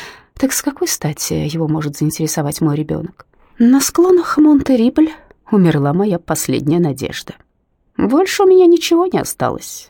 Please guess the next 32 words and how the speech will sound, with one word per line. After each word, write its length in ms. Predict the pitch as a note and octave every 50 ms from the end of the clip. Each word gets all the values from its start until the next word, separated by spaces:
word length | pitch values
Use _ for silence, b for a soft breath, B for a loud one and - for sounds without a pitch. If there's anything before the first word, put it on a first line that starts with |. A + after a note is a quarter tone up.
| _
Ребёнок 600 | - - F3 G3 G3 G3+ B3 E4+ F4+ F4+ - - -
превратился 840 | - C#4+ C4+ A3+ G3 F3 D#3+ D#3+ - G3+ A3+ C4 C4 - - A3+ A3+ B B B B B B B B B B
в 140 | - A#3+ A3
ядро 460 | A3+ A3 A3+ B3+ F3+ D#3+ G3 F#3+ G#3
на 140 | B3+ D4 D4+
ноге. 420 | D4 C4+ G#3 D#3+ A#2+ - C#3 C3 - _ _ _ _ _ _ _ _ _ _ _ _ -
Я 240 | - D#3 D3+ F#3 F3
катилась 560 | - - C#3 C#3 - D3 C#3 C3+ - - -
вниз, 420 | C#3+ D3+ C#3 D#3 G#3+ - - - -
а 100 | - D#3+
он 160 | D3 D3 D3+
придавал 560 | D3+ - - D#3+ D#3 C#3 C#3 C3+ B2+ A#2+ A#2+
мне 220 | - C#3 C3+ C3+ C3+
ускорение. 640 | - - - - - - - - - - - - _ _ _ _ _ _ _ _ -
Только 240 | - F#4 - -
не 80 | G4 F4+
подумайте, 560 | E4+ E4+ D#4 C4+ F#4+ A#4+ A#4 E4 - - D3
что 260 | - - - - D#3+
я 160 | D3 C#3 C#3+ D3
его 140 | C#3+ C#3+
не 140 | C#3+ C#3+ D3
любила, 340 | D3+ D3+ C#3+ D3 C#3+ D3 C#3+
месье 340 | C#3+ D3 D3 - - D#3+ D3
Грандюк, 480 | D3+ D#3 D3+ D#3 D3+ D3 D#3+ E3+ - B B B B B B
что 160 | B - - A3+
я 100 | G#3 F3+
была 320 | E3 E3+ E3+ E3 D#3 D#3
лишена 560 | D#3 D#3+ E3+ D#3+ - - E3+ E3 D#3+ D3+ C#3+
материнского 720 | C#3+ D#3 D#3 D#3 - E3 - C#3 C#3 - - - D#3+ D#3
инстинкта. 600 | D3+ D#3 D3+ - - - C3+ C3+ C3+ - D3 C#3+ B B B B B B -
Ничего 520 | - E3+ E3+ D#3+ D#3 C#3+ C3+ - D3+ C#3+
подобного. 580 | C#3+ D#3 D#3 D#3+ A3+ E4 D#4+ F3 C#3+ B2+ C#3